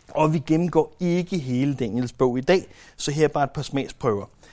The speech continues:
Daniel ni syvogtyve står der, "Han vil slutte en stærk pagt med de mange i en uge, men midt i ugen vil han bringe slagtoffer og afgrødeoffer til ophør. Ødelæggeren kommer på vederstyggelighedens vinger, og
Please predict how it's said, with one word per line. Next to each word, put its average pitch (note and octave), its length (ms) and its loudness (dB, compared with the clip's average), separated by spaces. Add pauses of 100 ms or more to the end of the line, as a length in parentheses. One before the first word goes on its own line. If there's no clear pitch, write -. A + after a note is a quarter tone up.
(720)
Daniel F3 340 4
ni F#3+ 180 4
syvogtyve F3+ 680 2 (320)
står C3 220 0
der, C#3 80 2
"Han C#3+ 260 0
vil C3 80 -4
slutte G3+ 460 2
en C3+ 120 -4
stærk D#3 400 -2
pagt D#3 400 -2 (380)
med C#3 200 0
de B2 80 -2
mange B2+ 500 0
i D3+ 200 -4
en F#3+ 240 0
uge, B2+ 320 0 (580)
men D#3 380 2
midt B3 220 4
i A3 120 0
ugen C3+ 320 2
vil C3+ 80 -2
han B2+ 160 2
bringe A#2+ 260 0
slagtoffer F3+ 600 2
og A#2+ 120 0
afgrødeoffer C3+ 480 4
til A#2+ 160 -4
ophør. D#3+ 400 0 (480)
Ødelæggeren E3 520 4
kommer D3 280 -6
på D3 140 -6
vederstyggelighedens F3+ 880 -2
vinger, D3+ 280 2 (640)
og C3 440 0